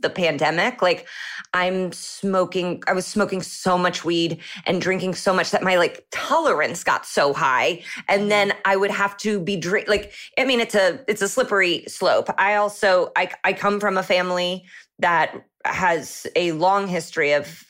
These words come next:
alcohol abuse and, and alcohol issues. And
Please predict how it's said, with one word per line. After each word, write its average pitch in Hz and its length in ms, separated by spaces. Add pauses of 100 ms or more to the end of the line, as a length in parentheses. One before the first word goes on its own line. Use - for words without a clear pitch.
(140)
alcohol 151 840
abuse 165 480
and, 160 300
and 160 100
alcohol 160 480
issues. 185 480
And 165 220